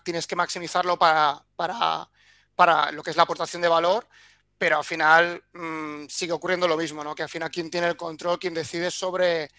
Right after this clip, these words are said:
sobre qué producto, producto construir o cómo construirlo, es el cliente final, ¿no? <clears throat> Entonces un día,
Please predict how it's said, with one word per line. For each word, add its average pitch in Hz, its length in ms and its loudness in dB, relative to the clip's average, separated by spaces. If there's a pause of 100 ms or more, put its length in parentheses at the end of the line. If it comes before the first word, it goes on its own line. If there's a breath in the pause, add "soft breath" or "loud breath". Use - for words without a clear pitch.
sobre 175 280 -2
qué 185 100 0
producto, 185 640 -4
producto 170 340 -6
construir 170 480 -4
o 151 80 -6
cómo 160 180 -8
construirlo, 175 720 -2 (260 soft breath)
es 165 140 -4
el 180 80 2
cliente 170 300 -2
final, 156 340 -8
¿no? 170 160 -16 (160)
<clears throat> - 800 -16
Entonces 170 280 -8
un 185 100 -12
día, 208 340 4